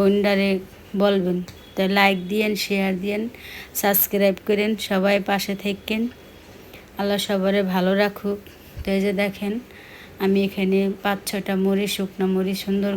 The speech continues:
করে গুঁড়া করে নিতাছি। গুঁড়া করার পরে আমি এটা পেঁয়াজ,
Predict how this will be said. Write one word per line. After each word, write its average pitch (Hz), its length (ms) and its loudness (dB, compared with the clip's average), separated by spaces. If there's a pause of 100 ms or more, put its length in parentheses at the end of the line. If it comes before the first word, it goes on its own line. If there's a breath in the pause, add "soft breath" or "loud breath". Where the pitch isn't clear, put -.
করে 185 160 0 (100)
গুঁড়া 196 280 0
করে 190 200 -2 (100)
নিতাছি। 190 400 -4 (600 loud breath)
গুঁড়া 202 300 2
করার 190 260 0 (100)
পরে 202 200 0 (140)
আমি 190 240 6
এটা 190 200 2 (540 loud breath)
পেঁয়াজ, 202 400 2